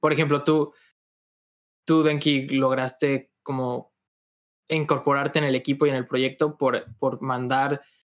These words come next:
tus, tu-, tus tracks, tu música a, a Adolfo, ¿no? Y así podían como ir, ir conociendo tu, tu trabajo y no solo eso, no solo compartir tu música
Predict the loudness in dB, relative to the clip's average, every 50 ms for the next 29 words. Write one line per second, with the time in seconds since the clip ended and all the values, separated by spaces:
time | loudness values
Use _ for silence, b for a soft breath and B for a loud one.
0 | _ _ _ _ 0 0 2 2 2 0 -2 -6 -12 _ _ _ _ _ _ _
1 | _ _ _ _ _ -4 -2 0 0 0 0 -2 -4 -6 -6 -6 -6 -2 0 0
2 | 0 0 -2 -4 -8 -12 -8 -6 -2 -2 -2 -2 -2 -2 -2 -2 -2 0 0 -2
3 | -2 -2 -2 -2 -4 -6 -8 -14 _ _ _ _ _ _ _ _ _ _ _ -4
4 | -2 0 0 0 0 -2 -4 -4 -2 0 0 0 0 0 0 0 -2 -2 -4 -4
5 | -6 -6 -6 -8 -6 -2 -2 -2 0 0 -2 -4 -4 -6 -4 -4 -4 -6 -8 b
6 | b b b b _ _ _ _ _ 0 0 0 0 0 0 0 2 2 2 2
7 | 2 2 2 2 2 2 2 2 2 0 0 -2 -2 -2 -2 0 -2 -2 -2 0
8 | 0 2 2 0 0 0 2 2 2 4 2 2 0 0 0 0 0 0 2 2
9 | 2 2 2 2 2 0 0 0 0 0 0 0 0 2 2 2 2 2 0 -2
10 | -2 -4 -4 -2 -2 -4 -4 0 0 0 0 0 0 -2 -4 -4 -2 -2 -2 0
11 | -2 -2 -4 -8